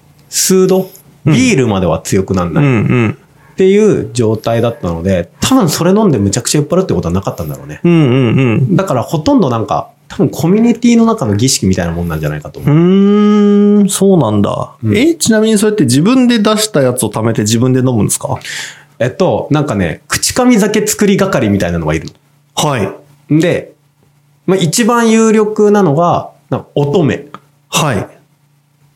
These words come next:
Speaker 1: 若い女の子。
Speaker 2: は、はい。<laughs> 乙女を言い換えたの？はい。
Speaker 1: うん。が、くちゃくちゃしたやつをお酒にしてみんなで飲む。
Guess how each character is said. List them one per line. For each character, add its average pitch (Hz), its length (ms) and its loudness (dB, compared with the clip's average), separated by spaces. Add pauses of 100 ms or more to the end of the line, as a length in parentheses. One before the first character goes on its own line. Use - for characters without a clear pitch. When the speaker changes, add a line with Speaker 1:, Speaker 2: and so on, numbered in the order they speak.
(500)
Speaker 1:
若 127 320 -4
い 90 160 -4 (200)
女 92 220 0
の 73 100 -8
子。 - 160 -18 (480)
Speaker 2:
は、 - 160 -12
は - 440 -2
い。 - 80 -4 (180)
<laughs> - 200 -10
乙 - 300 -4
女 101 120 0
を - 20 0
言 107 100 0
い - 20 -8
換 107 120 -4
え - 40 -6
た 92 100 -4
の？ - 160 -4
は 104 120 -4
い。 95 40 -2
Speaker 1:
う 117 60 0
ん。 123 60 0 (720)
が、 180 160 -2
く - 160 -6
ち 190 80 -2
ゃ 147 80 0
く - 80 -4
ち - 80 -8
ゃ 87 60 0
し - 120 -6
た 90 120 -2
や 90 80 -2
つ - 140 -6
を 104 60 0
お 95 40 -2
酒 95 240 -6
に 101 80 2
し - 80 -2
て 175 80 -2
み 117 120 2
ん - 20 -2
な 87 80 0
で 76 80 -6
飲 71 80 -10
む。 67 140 -14